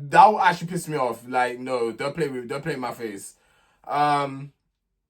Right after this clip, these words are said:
Fashola told Cameron that they are doing seconds afterwards, cause I think not everybody had eaten, like, the first round of meals,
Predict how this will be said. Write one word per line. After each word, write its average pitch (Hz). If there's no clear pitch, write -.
Fashola 226
told 202
Cameron 180
that 151
they 151
are 143
doing 143
seconds 143
afterwards, 123
cause 139
I 127
think 170
not 196
everybody 180
had 165
eaten, 170
like, 151
the 143
first 156
round 139
of 117
meals, 139